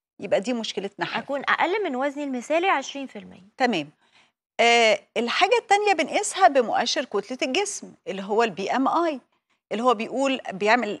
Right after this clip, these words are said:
Speaker 1: يعني كاتيجوريز كده، أو، آه، بيقول ده أقل من الوزن الطبيعي، ده عنده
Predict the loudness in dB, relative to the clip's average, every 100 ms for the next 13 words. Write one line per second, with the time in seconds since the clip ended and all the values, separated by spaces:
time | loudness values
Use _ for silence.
0 | -6 -4 -2 -4 -6 -6 -2 0 0 0
1 | 0 4 4 6 4 4 0 -8 _ _
2 | 0 2 2 -2 0 0 0 -8 _ 2
3 | 6 6 4 -4 0 4 4 4 0 -2
4 | -2 -2 2 4 2 -2 0 2 2 2
5 | 2 2 0 0